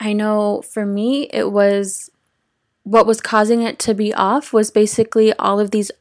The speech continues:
little unfortunate events that have been happening back to back, and me choosing to look at all of these little things as these major horrible things. So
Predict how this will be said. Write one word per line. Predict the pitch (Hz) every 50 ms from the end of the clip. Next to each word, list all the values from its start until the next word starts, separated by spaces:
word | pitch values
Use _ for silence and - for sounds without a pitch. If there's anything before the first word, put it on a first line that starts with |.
| _ -
little | 226 262 320 359 359 370 349 302
unfortunate | - 226 226 220 - - 208 202 202 - - 233 220 214 208 -
events | 214 202 196 196 190 185 190 190 -
that | - 214 190 190 - - - - - - - - - -
have | - 214 196 185
been | 214 208 202
happening | - 202 196 196 - 202 202 196
back | 196 - 190 190 190 -
to | - 208
back, | - 196 185 190 220 240 - -
and | - 214 202 202 202 202
me | 208 214 220 226
choosing | - - - 220 202 196 214 214 220
to | 214 - - 202
look | 190 190 185 185 190 190 -
at | 214 208 202 - - _ _ _ _ _ _ _ -
all | - 208 202 208
of | 208 202
these | 220 214 208 208
little | 214 202 202 202 208 208
things | 202 - - 196 196 196 196 208 202 - -
as | 196 196 190 180
these | - 196 190 185 -
major | 202 202 196 202 214 214 220 214 196 - - 208 202
horrible | 196 - 208 196 202 202 208 190 190 208 202 202 202 202 196 - -
things. | 214 196 190 196 202 226 254 285 - - - -
So | - - - 233 214 208 202 202 196 202 - -